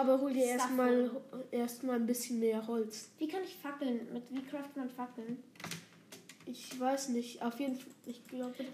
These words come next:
Speaker 2: Oh, hier geh ich mal besser nicht hin. Hier sind Adler.
Speaker 1: Wü-, schon Wüste und wir würden, äh, wir, ich glaub, du brauchst nur ein Crafting Table, um,
Speaker 2: Ja.
Speaker 1: ähm, um ein, um ein,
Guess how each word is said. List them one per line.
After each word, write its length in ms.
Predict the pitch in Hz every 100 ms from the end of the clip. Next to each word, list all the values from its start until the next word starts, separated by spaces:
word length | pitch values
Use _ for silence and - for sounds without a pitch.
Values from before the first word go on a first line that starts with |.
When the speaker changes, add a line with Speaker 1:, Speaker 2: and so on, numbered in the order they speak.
| -
Speaker 2:
Oh, 140 | 247
hier 160 | 254 277
geh 100 | 285
ich 120 | 294
mal 100 | 311
besser 220 | 294 302
nicht 240 | 262 240 -
hin. 160 | 247
Hier 200 | 220 240
sind 240 | 233 226 -
Adler. 320 | 233 240 254
Speaker 1:
Wü-, 200 | - -
schon 280 | - 240 220
Wüste 400 | 247 247 - 302 311 359 - - -
und 400 | 254 254 - - -
wir 360 | 269 254 247 240
würden, 260 | 254 240
äh, 140 | 180 - 247
wir, 180 | 254 240 - - - -
ich 180 | 247 -
glaub, 300 | 285 285 285
du 100 | 302
brauchst 340 | 233 262 269 262
nur 160 | 254 - - - - - - -
ein 300 | 254 247 240 -
Crafting 420 | - 269 269 233
Table, 400 | - 226 226 226
um, 180 | 226 220 220 -
Speaker 2:
Ja. 200 | 233 226
Speaker 1:
ähm, 380 | 226 233 226 226 226 -
um 460 | 254 240 233 233 -
ein, 480 | 233 240 233 226 233 -
um 360 | 247 233 240 - -
ein, 600 | 240 226 226 220 220